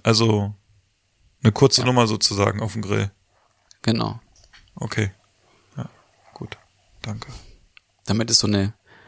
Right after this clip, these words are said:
Speaker 2: Konsistenz im Mund hat, die du gerne hast.
Speaker 1: Mhm. So ein, so ein Nümmerchen sozusagen.
Speaker 2: Genau.
Speaker 1: Okay. Ja,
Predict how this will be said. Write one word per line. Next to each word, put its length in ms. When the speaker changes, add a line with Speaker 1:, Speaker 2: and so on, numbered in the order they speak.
Speaker 2:
Konsistenz 680
im 120
Mund 180
hat, 140
die 80
du 100
gerne 320
hast. 340
Speaker 1:
Mhm. 420
So 160
ein, 400
so 120
ein 80
Nümmerchen 500
sozusagen. 560
Speaker 2:
Genau. 340
Speaker 1:
Okay. 340
Ja, 100